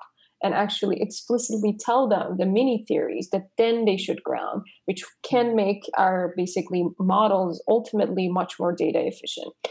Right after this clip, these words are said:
The other thing is that, you know, we did lots and lots of studies, as I said, um, to basically figure out what is even an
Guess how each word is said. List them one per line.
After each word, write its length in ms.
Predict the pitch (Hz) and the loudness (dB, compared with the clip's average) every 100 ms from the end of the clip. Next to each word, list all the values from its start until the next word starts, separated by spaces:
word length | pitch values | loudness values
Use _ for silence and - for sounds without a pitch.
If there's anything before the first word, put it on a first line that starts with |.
| - - - | -12 -18 2
The 80 | 220 | 6
other 240 | 247 294 | 6 6
thing 240 | 294 294 262 | 4 2 4
is 180 | 247 214 | 2 6
that, 260 | 220 208 - - | 4 4 -4 -4
you 100 | 208 | 0
know, 80 | 190 | 0
we 100 | 185 | 0
did 200 | 175 190 | 0 2
lots 280 | 196 202 - | 2 2 -2
and 100 | 190 | -2
lots 220 | 180 190 | -2 -4
of 120 | 196 | -8
studies, 380 | 190 - 214 214 | -4 0 2 2
as 120 | 190 | 0
I 80 | 185 | -2
said, 360 | 180 196 180 175 - _ _ - | -2 2 2 0 -8 _ _ 0
um, 380 | 190 190 185 - - | 2 2 -4 -8 -6
to 100 | 214 | 0
basically 420 | 208 226 262 240 | 2 2 4 2
figure 280 | 233 254 285 | 2 2 4
out 280 | 277 214 196 | 4 2 0
what 180 | 202 214 | 0 4
is 180 | 226 190 | 4 2
even 220 | 170 - | -4 -4
an 140 | - | -6